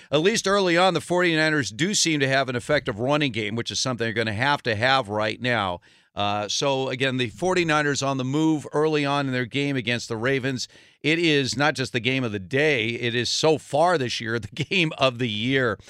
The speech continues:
Um, there are a number of stories that are circulating around the league right now. Uh, one report is that Phillip Rivers not only is it already a foregone conclusion that Rivers will not be a Charger next season when they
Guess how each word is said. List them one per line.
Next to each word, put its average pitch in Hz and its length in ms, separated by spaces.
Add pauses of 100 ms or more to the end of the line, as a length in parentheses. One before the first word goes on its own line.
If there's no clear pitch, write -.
(220)
Um, 151 320
there 185 200
are - 40
a 175 40
number 208 360
of 175 60
stories 190 480
that 151 120
are 139 80
circulating 160 840
around 151 300
the 139 80
league 143 320
right 127 360
now. 113 440 (320)
Uh, 123 180
one 156 340
report 151 600
is 135 300
that 131 180
Phillip 175 460
Rivers 139 600 (420)
not 214 240
only 170 320
is 123 200
it 123 200
already 139 400
a 113 60
foregone 139 580
conclusion 127 640
that 113 80
Rivers 131 340
will 107 140
not 131 340
be 117 140
a 107 40
Charger 127 480
next 113 360
season 131 340
when 110 120
they 110 180